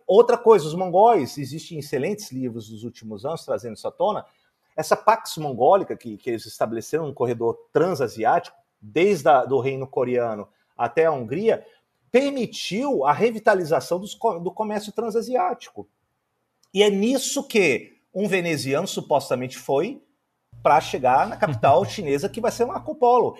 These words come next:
Speaker 1: Ele chegou por quê? Porque houve a paz, Pax Mongólica. Houve uma paz. Porque senão ele não conseguiria chegar muito longe. Haveria bandidos,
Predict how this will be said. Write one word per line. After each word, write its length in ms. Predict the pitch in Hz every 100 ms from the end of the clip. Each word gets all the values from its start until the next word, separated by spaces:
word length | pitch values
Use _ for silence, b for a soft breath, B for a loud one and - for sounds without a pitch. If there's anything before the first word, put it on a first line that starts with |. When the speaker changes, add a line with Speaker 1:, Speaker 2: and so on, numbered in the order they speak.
| B
Speaker 1:
Ele 180 | 143 185
chegou 400 | - 190 160 233
por 160 | 285
quê? 160 | 214 180
Porque 220 | 175 -
houve 220 | 175 190
a 60 | 240
paz, 340 | 208 180 202
Pax 360 | - 175 160 -
Mongólica. 720 | 254 320 370 370 392 147 98 - _ -
Houve 220 | 147 131
uma 120 | 190
paz. 520 | - 302 320 330 - _ b
Porque 120 | -
senão 200 | 220 254
ele 100 | 277
não 60 | 311
conseguiria 420 | 285 277 269 285
chegar 240 | - 262
muito 200 | 277 269
longe. 360 | 262 254 262 143 160 143 160 139 -
Haveria 360 | 139 156 170
bandidos, 720 | 165 202 151 190 202 190 -